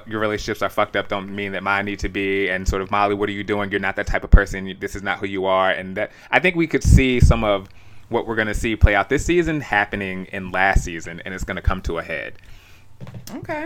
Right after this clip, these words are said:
Speaker 1: Um, and I do think that it's, there's something to be said as it relates to this situation that we're hope, that we're gonna see play out. When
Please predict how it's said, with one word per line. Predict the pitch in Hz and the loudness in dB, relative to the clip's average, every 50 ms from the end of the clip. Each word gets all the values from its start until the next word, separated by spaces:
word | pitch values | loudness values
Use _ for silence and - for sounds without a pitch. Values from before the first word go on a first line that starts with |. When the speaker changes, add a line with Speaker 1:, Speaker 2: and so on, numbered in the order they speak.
| - - | -10 -10
Speaker 1:
Um, | 107 107 95 95 87 85 85 - - - - - - - - - | -8 -8 -8 -8 -10 -12 -14 -18 -20 -20 -20 -20 -20 -16 -8 0
and | 160 160 | 6 8
I | 165 170 | 8 8
do | 165 220 247 | 8 4 2
think | - - 196 185 - | 4 6 4 4 6
that | - 147 135 135 - | 6 6 6 6 4
it's, | - 143 - - - | -2 -4 -4 -2 2
there's | - 131 131 - | 4 4 4 4
something | 156 160 170 170 156 | 2 0 0 0 -2
to | 151 147 | -2 -2
be | 127 120 | -2 -2
said | 117 - - 117 113 107 | 0 4 6 6 6 6
as | 104 107 | 4 0
it | 110 | -2
relates | 98 107 107 107 - | -2 0 0 -2 -2
to | - 110 | -2 -2
this | 104 107 - | -4 -2 -2
situation | - - - - - 101 - - 113 110 113 - 123 110 | -4 -6 -6 -6 -8 -8 -6 -2 -2 -2 -2 -2 -4 -6
that | 107 98 | -4 -4
we're | 101 104 | -4 -4
hope, | 98 110 113 113 - - | -2 -2 -4 -4 -4 -8
that | 113 98 | -8 -8
we're | 98 104 | -6 -6
gonna | 110 107 107 | -6 -6 -6
see | - - 113 | -2 2 4
play | 120 131 120 123 | 6 6 6 6
out. | 123 123 117 - - - - - - - - - - - | 6 4 4 2 -4 -16 -20 -20 -20 -20 -20 -20 -20 -10
When | - 120 139 147 147 147 143 139 135 135 139 | -4 0 2 4 4 4 4 2 0 -2 -4